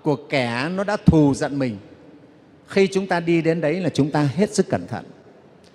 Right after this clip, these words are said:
Nếu họ biết là chúng ta sẽ đi đến thì càng cẩn thận nữa. Cái chỗ ở của kẻ mà họ thù giận mình ấy, bây giờ họ biết mình đến, nhiều khi ở đó làm sao?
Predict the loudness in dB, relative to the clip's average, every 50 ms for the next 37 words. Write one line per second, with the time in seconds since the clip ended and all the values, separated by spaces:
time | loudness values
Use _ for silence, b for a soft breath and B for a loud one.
0 | b b b b 0 2 2 2 2 2 2 2 0 0 -2 -2 0 0 0 0
1 | -2 -6 -6 -6 -8 -6 -6 -8 -8 -8 -10 -12 -10 -2 4 4 4 6 4 2
2 | 0 0 -2 -8 -12 -10 -6 -4 -4 -4 -4 -6 -8 -12 -8 0 0 2 4 4
3 | 4 4 2 0 -4 -4 -4 -6 -8 -8 -6 -6 -6 -6 -6 -10 -14 -18 -20 -20
4 | -20 -20 _ _ _ _ _ _ _ _ _ _ _ _ _ _ _ _ _ -8
5 | -6 -4 2 2 2 2 2 0 -2 -2 0 -2 -4 -4 -2 0 0 0 0 -2
6 | -2 -2 0 0 0 -2 -4 -4 -4 -4 -4 -2 -2 -4 -6 -2 2 4 4 4
7 | 4 2 0 -2 -2 -2 -4 -4 -4 -4 -8 -10 -12 -16 -20 -20 -20 -20 -20 -20
8 | -20 _ _ _ _ _ -20 _ _ _ _ -6 -4 0 2 2 2 2 4 2
9 | 2 2 0 -2 -2 0 0 0 -2 -2 -4 -10 -12 -10 -6 -4 -2 -2 -2 -2
10 | -4 -6 -6 -6 -6 -4 -4 -2 -2 -2 -4 -4 -6 -8 -10 -10 -10